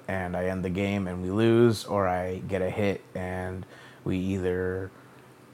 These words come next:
could continue winning from that point, we can continue and then win from that point where we win the game. And, uh, you know, <laughs> the amount of times I missed, you know, the amount of times I struck out, and everybody, everybody was counting on me,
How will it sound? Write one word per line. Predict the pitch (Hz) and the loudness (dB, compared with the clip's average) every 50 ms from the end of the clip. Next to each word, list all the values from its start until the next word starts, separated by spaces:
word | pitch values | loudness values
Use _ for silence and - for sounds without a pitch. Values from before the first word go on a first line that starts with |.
| - - - - - - | -20 -20 -20 -20 -18 -12
could | - - 98 98 | -8 -8 -8 -6
continue | - 90 87 - - 123 120 117 113 | -8 -8 -4 0 2 4 4 4 4
winning | 110 107 107 101 101 | 4 2 2 0 0
from | - 107 104 | -2 -2 0
that | 98 92 87 - | 0 0 -2 -4
point, | - - 98 98 95 95 92 87 - - - - - - - - - - | -4 -2 -2 0 0 -2 -4 -6 -10 -14 -20 -20 -20 -20 -20 -20 -18 -12
we | - 58 67 80 101 95 | -10 -6 -4 -2 -2 -2
can | - 101 95 | -2 -4 -4
continue | - 104 92 - 117 110 110 104 | -4 -4 -2 0 0 2 2 2
and | 98 95 | 0 0
then | 95 92 95 98 | 0 -2 0 0
win | 104 104 101 | 0 0 -2
from | - - | -2 -4
that | 104 92 | -4 -4
point | - - 98 90 | -4 -4 -6 -6
where | 92 92 | -4 -4
we | 90 | -4
win | 90 92 90 90 | -4 -4 -4 -6
the | 90 | -6
game. | 87 85 90 - - - 101 - - - - - | -6 -6 -6 -8 -8 -10 -10 -12 -16 -18 -12 -8
And, | 101 98 95 92 90 90 90 87 92 | -6 -6 -4 -4 -6 -6 -6 -6 -4
uh, | 95 95 92 87 - - 58 - - - - - - - - - - - - - - - - - - - - - - - - - - - - - - - - | -4 -4 -4 -4 -6 -6 -8 -10 -12 -16 -20 -20 -20 -20 -20 -20 -20 -20 -20 -20 -20 -20 -20 -20 -20 -20 -20 -20 -20 -20 -20 -20 -20 -20 -20 -20 -20 -12 -8
you | 107 95 | -6 -6
know, | 87 90 95 - - - - 135 - - | -4 -4 -6 -6 -8 -6 -6 -6 -4 -2
<laughs> | - 165 - - - 202 - - - - - - - 214 - - - - - - - - - - - - - - - - - - - - - - - - - - | -4 -4 -4 -4 -8 -10 -10 -12 -18 -20 -20 -18 -18 -20 -20 -20 -20 -20 -20 -20 -20 -20 -20 -20 -20 -20 -20 -20 -20 -20 -20 -20 -20 -20 -20 -20 -20 -20 -16 -8
the | - 92 | -6 -2
amount | 92 95 95 98 101 | 0 2 4 4 2
of | 92 - | 2 0
times | - 98 98 98 98 95 98 | 0 0 0 0 0 0 0
I | 95 | 0
missed, | 92 98 101 98 92 92 - - - - - - - - | 0 0 0 0 -2 -4 -8 -12 -18 -20 -20 -18 -12 -10
you | 101 | -8
know, | 92 90 87 90 | -6 -6 -6 -6
the | 92 92 | -4 -4
amount | 92 92 92 | -4 -4 -4
of | 87 | -4
times | - 107 104 98 | -2 -2 -2 0
I | 95 | -2
struck | 92 - - - 98 - - | -4 -2 -2 -2 -2 2 4
out, | 95 95 95 92 - - | 4 4 4 4 2 -2
and | 90 92 | -2 0
everybody, | 95 98 107 110 104 113 120 - | 0 0 2 2 4 4 4 8
everybody | 110 117 120 123 120 110 117 117 113 104 95 104 101 98 95 | 10 10 12 12 10 8 6 6 4 4 4 4 2 2 2
was | 95 98 92 - | 0 -2 -4 -6
counting | - - 98 98 98 98 98 | -8 -8 -6 -6 -4 -4 -4
on | 95 92 92 | -4 -6 -6
me, | 92 90 90 | -6 -8 -8